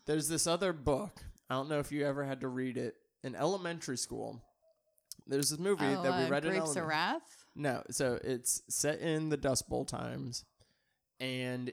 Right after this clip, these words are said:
Speaker 1: it has, it's, like, about this family,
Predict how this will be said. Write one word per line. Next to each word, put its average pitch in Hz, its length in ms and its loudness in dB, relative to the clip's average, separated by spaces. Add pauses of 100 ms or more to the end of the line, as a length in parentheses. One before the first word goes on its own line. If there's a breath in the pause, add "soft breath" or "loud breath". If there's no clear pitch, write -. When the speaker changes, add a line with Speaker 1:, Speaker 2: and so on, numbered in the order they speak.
(120)
Speaker 1:
it 135 240 0
has, 139 720 0 (340)
it's, 143 160 -4
like, 131 160 0
about 131 280 0
this 143 160 2
family, 147 640 0